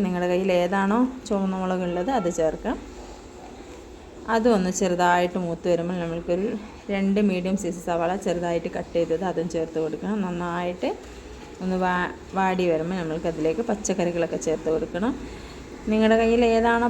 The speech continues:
പച്ചക്കറികളുള്ളത് അത് ചേർത്ത് കൊടുക്കുക. ഞാനിവിടെ എടുത്തിട്ടുള്ളത് ഒരു ചെരങ്ങ, ഒരു മീഡിയം സൈസ് ഉരുളക്കിഴങ്ങ്, കുറച്ച് ബീൻസ്, ക്യാരറ്റാണ്.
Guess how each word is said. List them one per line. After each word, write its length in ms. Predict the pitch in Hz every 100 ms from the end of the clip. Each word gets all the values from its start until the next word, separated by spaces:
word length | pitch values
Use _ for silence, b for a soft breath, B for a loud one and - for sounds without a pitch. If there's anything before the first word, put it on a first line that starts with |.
| 226
പച്ചക്കറികളുള്ളത് 640 | 220 220 208 202 190 247
അത് 100 | 202 180
ചേർത്ത് 240 | 180 160 165
കൊടുക്കുക. 240 | 160 180 208 208
ഞാനിവിടെ 380 | 220 240 180 175
എടുത്തിട്ടുള്ളത് 600 | 185 170 180 170 170 233 269 - - 180
ഒരു 120 | 175 -
ചെരങ്ങ, 340 | 175 165 165 214 339 - - B B B - - -
ഒരു 120 | 180 180
മീഡിയം 280 | 185 180 185 185
സൈസ് 200 | 175 185
ഉരുളക്കിഴങ്ങ്, 560 | 175 170 165 175 170 214 262
കുറച്ച് 280 | 180 196 180 165
ബീൻസ്, 380 | 165 190 - 285 226
ക്യാരറ്റാണ്. 640 | 175 160 156 147 151 180